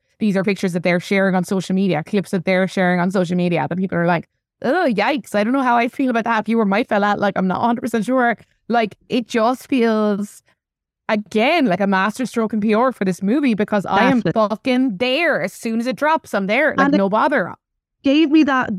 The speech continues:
Speaker 2: dopamine hit, that giddiness that you feel about Love Island. It was real kind
Speaker 1: Yeah.
Speaker 2: of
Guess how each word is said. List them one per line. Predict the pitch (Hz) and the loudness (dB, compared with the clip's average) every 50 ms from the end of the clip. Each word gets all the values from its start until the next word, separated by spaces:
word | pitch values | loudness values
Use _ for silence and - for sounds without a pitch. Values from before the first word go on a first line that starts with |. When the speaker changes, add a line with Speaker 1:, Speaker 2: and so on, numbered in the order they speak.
| - | -4
Speaker 2:
dopamine | - 233 226 233 233 - 240 214 220 214 214 208 196 196 | -2 -2 -2 -2 -2 0 2 4 4 4 4 4 4 4
hit, | 175 190 208 202 196 - | 2 2 2 0 -2 -2
that | - 202 190 - - | -4 -4 -4 0 0
giddiness | 220 220 220 254 254 247 247 247 - | 2 4 6 6 6 6 4 2 0
that | 240 208 | 0 2
you | 208 202 | 2 2
feel | - - 208 202 202 202 202 196 196 | 0 2 2 2 4 4 2 2 2
about | - 170 196 196 196 196 | 0 0 0 0 0 2
Love | 202 190 208 208 | 2 2 2 2
Island. | 233 208 190 185 175 170 165 160 - - | 2 2 2 2 4 2 2 0 0 -2
It | - | 0
was | 208 208 190 190 | 2 2 2 2
real | 220 233 233 - | 2 2 2 2
kind | 196 208 226 214 180 | 2 4 4 4 4
Speaker 1:
Yeah. | 175 175 | 4 2
Speaker 2:
of | 196 165 | 0 -2